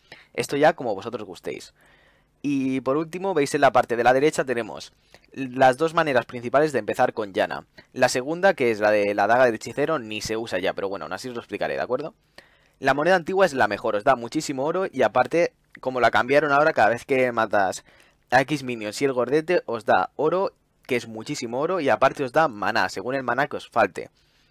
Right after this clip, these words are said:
Y eso os permite spamear un montón, que era el motivo principal por el que antes se empezaba con la daga del hechicero.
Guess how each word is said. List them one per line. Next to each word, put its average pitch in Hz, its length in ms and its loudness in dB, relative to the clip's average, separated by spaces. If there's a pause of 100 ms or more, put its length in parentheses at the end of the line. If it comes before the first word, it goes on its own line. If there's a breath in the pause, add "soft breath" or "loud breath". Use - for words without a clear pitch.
(120)
Y 131 80 -6
eso 160 80 -4
os 175 80 -6
permite 143 340 -4
spamear 123 400 0
un 120 80 -8
montón, 95 360 -10
que 117 60 -2
era 135 100 4
el 147 40 -2
motivo 135 240 -6
principal 135 400 -2
por 135 140 -6
el 104 80 -6
que 104 260 -6
antes 127 300 -4
se 117 80 -10
empezaba 123 300 -2
con 110 120 -6
la 98 80 0
daga 113 180 2
del 101 100 2
hechicero. 95 520 -6